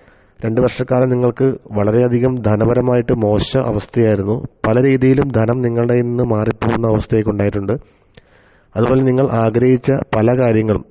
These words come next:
ഇപ്പോൾ ഒരു ഗൃഹത്തിൻ്റെ കാര്യം എടുക്കുകയാണെങ്കിൽ, ആ ഗൃഹനിർമ്മാണം തുടങ്ങിയിട്ട്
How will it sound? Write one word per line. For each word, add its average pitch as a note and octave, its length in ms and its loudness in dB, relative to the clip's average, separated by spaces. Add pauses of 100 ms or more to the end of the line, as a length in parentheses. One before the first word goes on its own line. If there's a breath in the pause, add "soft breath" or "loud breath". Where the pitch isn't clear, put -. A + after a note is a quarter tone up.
(120)
ഇപ്പോൾ A2+ 260 0
ഒരു A#2 180 2
ഗൃഹത്തിൻ്റെ A2+ 560 0
കാര്യം A#2+ 260 2
എടുക്കുകയാണെങ്കിൽ, A2+ 520 0 (640 loud breath)
ആ B2 100 -2
ഗൃഹനിർമ്മാണം C#3 720 0
തുടങ്ങിയിട്ട് B2 500 0